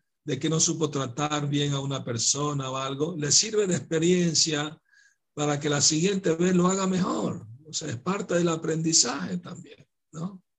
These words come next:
Y de la purificación, porque uno tiene que ahí limar su ego falso y,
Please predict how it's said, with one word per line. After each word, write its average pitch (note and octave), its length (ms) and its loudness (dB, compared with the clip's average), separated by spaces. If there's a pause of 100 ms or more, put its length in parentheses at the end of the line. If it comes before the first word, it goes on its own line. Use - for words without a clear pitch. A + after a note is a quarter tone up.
(400)
Y D3+ 100 0
de E3 100 4
la E3 180 2
purificación, E3 880 2
porque C#3+ 220 -4
uno D#3+ 160 0
tiene E3 240 0
que D3+ 140 -4
ahí D3 140 2
limar D3 400 2
su C#3 220 2
ego C3+ 240 0
falso D3 680 0
y, A#2 200 -6